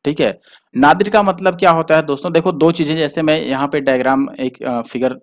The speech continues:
लेके रखा हूँ, इसमें देखो कि कोई भी फिगर है या कोई भी चीज है, उसमें जो सबसे टॉप पार्ट होता है या टॉप पॉइंट,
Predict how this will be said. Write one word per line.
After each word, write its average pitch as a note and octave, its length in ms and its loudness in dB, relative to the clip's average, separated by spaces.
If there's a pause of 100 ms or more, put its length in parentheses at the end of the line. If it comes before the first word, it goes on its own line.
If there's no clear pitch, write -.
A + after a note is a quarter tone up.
लेके A#2+ 280 -6
रखा A2+ 260 -6
हूँ, A#2+ 300 -10 (380)
इसमें D#3+ 260 0
देखो F#3 260 0
कि F#3 80 0
कोई F3 260 0
भी F3+ 100 0
फिगर E3+ 360 0
है F3+ 80 2
या F#3+ 80 2
कोई G#3+ 200 4
भी F#3+ 120 2
चीज B2 240 -6
है, A#2+ 220 -4 (300)
उसमें E3+ 280 0
जो G#3+ 80 4
सबसे G3 340 0 (340)
टॉप - 380 4
पार्ट D3 240 4
होता C#3 280 0
है D3 160 0
या D#3 100 0
टॉप C#3+ 400 2
पॉइंट, C3 360 0